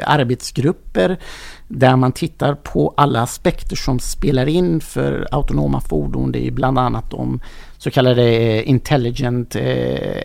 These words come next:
E T S, eh, infra-, för att möjliggöra för ins-, infrastrukturen, eh, vidareutvecklandet av fem G-nätverken som kommer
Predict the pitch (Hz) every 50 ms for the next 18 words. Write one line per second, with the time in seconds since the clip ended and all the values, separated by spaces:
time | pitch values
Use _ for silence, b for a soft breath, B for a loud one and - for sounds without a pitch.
0 | - - - 131 - - 147 135 143 147 - - - - 131 123 143 139 131 135
1 | 127 117 113 - 73 - - - - - - 147 143 - - - 110 - - 147
2 | 151 135 - 147 160 151 151 156 156 147 131 123 127 131 131 123 - - - 143
3 | 123 - - - - - 180 156 143 127 - - 131 117 - - - 123 - -
4 | - - - 160 175 175 180 180 180 175 B B B B B B B B B -
5 | - - 135 135 127 127 127 123 123 123 120 127 123 127 123 135 - 135 147 160
6 | 156 - 127 127 127 120 - - 143 - - - 165 151 147 135 - 123 110 -
7 | - - 156 156 156 131 117 120 120 123 120 113 - - 123 127 156 185 175 -
8 | - - 156 - - 143 139 - 143 147 156